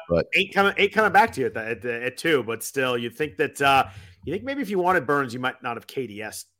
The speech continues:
Speaker 2: picked, pick number two either. But
Speaker 1: maybe you didn't. Maybe they <laughs> didn't. You know, so, some weird results in
Speaker 2: Yeah.
Speaker 1: K D S too.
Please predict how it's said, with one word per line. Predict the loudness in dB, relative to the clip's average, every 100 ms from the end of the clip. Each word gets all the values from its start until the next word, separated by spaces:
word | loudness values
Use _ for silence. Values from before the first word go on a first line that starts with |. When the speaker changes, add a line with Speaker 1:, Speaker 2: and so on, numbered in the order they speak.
| _
Speaker 2:
picked, | -14 -14 -16 -16
pick | -14 -14
number | -16 -16
two | -16 -14
either. | -14 -14 -18
But | -20 _ _ _ _ -6
Speaker 1:
maybe | -2 2 4
you | 6
didn't. | 6 4 2 2
Maybe | 2 2
they | 0
<laughs> | 0
didn't. | -2 0 0
You | 2
know, | 4 4
so, | 2 2 2
some | 2 0 4
weird | 6 6
results | 6 6 6 4
in | 0
Speaker 2:
Yeah. | 2
Speaker 1:
K | 2
D | 2
S | 0 0 -4
too. | -6 -4